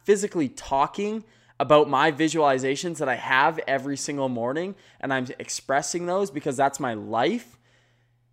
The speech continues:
and then I have people jump on board with that, and they get equally as excited, and I start seeing it pan out in my mind, that's when I know that it works. I've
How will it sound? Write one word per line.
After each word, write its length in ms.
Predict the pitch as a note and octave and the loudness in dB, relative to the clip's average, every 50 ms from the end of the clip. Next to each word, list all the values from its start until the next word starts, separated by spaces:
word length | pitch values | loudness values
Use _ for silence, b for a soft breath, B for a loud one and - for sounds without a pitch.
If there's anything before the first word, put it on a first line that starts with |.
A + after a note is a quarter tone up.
| _ _ _ _ _ _ _ _ _ _ - | _ _ _ _ _ _ _ _ _ _ -2
and 120 | D#3 D#3 | 0 2
then 120 | D#3+ D#3+ | 2 2
I 60 | D#3 C#3 | 2 0
have 300 | C3 D3 D3 D3+ D3 - | 4 4 4 4 4 0
people 280 | F3+ F3+ - D#3+ D3+ | -10 -4 0 0 0
jump 300 | B2+ - D#3 D3+ D3 - | 2 2 0 0 2 2
on 160 | D3+ C#3 C3+ | 2 2 2
board 260 | B2 C3 C3 C3+ C#3+ D#3 | 0 -2 0 0 2 0
with 140 | F3+ - | -2 0
that, 240 | - G3 G3 G3 C#3+ | 4 6 6 6 6
and 100 | C#3+ C3 | 4 0
they 140 | C3+ D3+ E3 | 0 0 2
get 200 | D3+ E3 D3 - - | 4 2 2 2 0
equally 380 | C#3 D3 D3 - F3 F3 F3 | -4 -4 -4 -2 0 0 0
as 120 | E3+ D#3+ D#3+ | 0 -2 -4
excited, 460 | E3 - - F3 F3 F#3+ G3+ G3 D3 | -6 0 2 2 4 4 2 0 0
and 200 | - C3 B2+ B2+ | 0 -2 0 2
I 140 | B2+ D3+ E3 | 4 4 4
start 280 | E3+ - E3+ D3+ C#3+ | 4 2 0 0 0
seeing 260 | - - - D#3+ D#3+ D3+ | -2 -4 -4 -4 -2 -2
it 140 | C3+ - | -4 -4
pan 220 | - D3 D3 D3 D3 | -4 -4 -2 0 0
out 120 | D3 C#3+ | -2 -2
in 60 | - | -2
my 120 | C3 B2 A#2 | -4 -6 -6
mind, 500 | G#2+ A2 A2+ B2 C#3 D#3 F3+ G#3 A3 - b b b b b b b _ | -4 -4 -2 0 0 0 -2 -4 -6 -10 b b b b b b b _
that's 340 | D3 D#3 F3+ F3+ - - - | 2 4 4 4 2 -2 -4
when 140 | E3+ F3 | -2 0
I 100 | E3 D#3 | 0 0
know 520 | C3+ B2 A#2 A#2+ B2 D3 F3+ G#3 A#3+ A3+ b b b b b _ | 0 0 0 2 4 4 4 4 2 -2 b b b b b _
that 160 | D3 C#3 C3+ | 2 4 4
it 100 | B2+ G2 | 2 0
works. 680 | A2+ A#2 B2+ C3 A2 - - - - - - - - - _ _ _ _ _ _ _ _ _ _ _ _ _ _ _ _ _ _ _ _ _ _ _ _ _ _ _ _ - | -2 0 0 0 0 0 -6 -16 -18 -16 -16 -16 -18 -20 _ _ _ _ _ _ _ _ _ _ _ _ _ _ _ _ _ _ _ _ _ _ _ _ _ _ _ _ 2
I've 260 | C#3 E3+ F#3 E3+ | 4 4 4 4